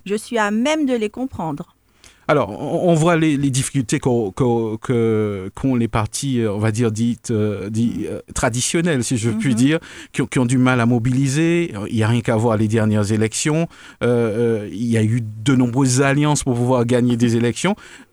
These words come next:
Speaker 2: Il est vrai qu'à l'U D I, vous, vous avez tendance à, à garder toujours le même cap. Je, est-ce que c'est ça qui, qui, qui vous motive, au
Speaker 1: Je
Speaker 2: fait ?
Speaker 1: pense qu'il faut rester authentique.
Speaker 2: Mhm.
Speaker 1: Parce que lorsqu'on s'éparpille, euh, nos citoyens aussi, ils ne comprennent pas vraiment où on veut en venir.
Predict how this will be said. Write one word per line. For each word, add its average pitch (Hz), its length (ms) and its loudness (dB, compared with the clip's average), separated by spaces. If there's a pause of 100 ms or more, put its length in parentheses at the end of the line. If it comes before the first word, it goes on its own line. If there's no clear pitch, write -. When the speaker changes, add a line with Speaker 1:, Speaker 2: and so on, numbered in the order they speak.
Speaker 2:
Il 190 240 0
est 226 80 4
vrai 247 160 2
qu'à 160 400 0
l'U 175 120 2
D 175 140 0
I, 185 200 0
vous, 151 340 -2
vous 147 220 0
avez 165 160 0
tendance 160 380 -4
à, 139 180 -8
à 127 80 -2
garder 127 400 -2
toujours 135 260 -2
le 123 80 2
même 123 220 0
cap. 120 260 -2 (140)
Je, 104 160 -8 (100)
est-ce 135 180 -6
que - 100 -8
c'est - 120 -12
ça 139 220 -8
qui, 110 420 -4 (380)
qui, 131 100 -4
qui 127 140 -4
vous 120 140 0
motive, 127 440 0
au 113 60 -2
Speaker 1:
Je 101 40 -2 (140)
Speaker 2:
fait ? 139 60 -4
Speaker 1:
pense 381 260 -2
qu'il 330 140 0
faut 311 140 -2
rester 285 320 -2
authentique. 262 640 -4 (400)
Speaker 2:
Mhm. 120 180 0
Speaker 1:
Parce 220 160 0
que - 80 -6
lorsqu'on 285 380 -4
s'éparpille, 302 880 -4 (580)
euh, 196 500 -2
nos 196 240 -2
citoyens 240 500 -4
aussi, 262 560 -4
ils 202 80 -6
ne 202 80 -6
comprennent 208 420 -8
pas 233 140 -8
vraiment 214 340 -6
où 220 120 -6
on 190 60 -10
veut 185 160 -12
en 185 80 -6
venir. 269 560 -2